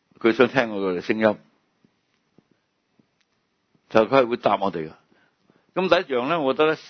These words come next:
佢實有啲嘢你未問佢答咗㗎喇。不過答案就喺佢嘅話裏邊。噉你唔睇聖經呢，你就會無數問題㗎。即係你未問佢答咗你啊，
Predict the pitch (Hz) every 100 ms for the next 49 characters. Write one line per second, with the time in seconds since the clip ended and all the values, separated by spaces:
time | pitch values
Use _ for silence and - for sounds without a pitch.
0 | - - 135 139 131 151 165 160 123 151
1 | 139 127 120 131 139 127 139 135 139 120
2 | - _ _ _ _ _ _ _ 196 180
3 | 175 151 - 139 135 131 143 - - 110
4 | 113 104 76 92 90 82 - _ - 202
5 | 151 120 160 160 151 165 165 - - _
6 | _ - 147 143 123 139 120 - 95 107
7 | 135 117 101 95 107 - - _ _ _
8 | _ _ _ _ _ _ _ _ _ _
9 | _ _ _ _ _ _ _ _ _ _
10 | _ _ _ 269 254 220 190 165 139 143
11 | 147 147 143 160 156 135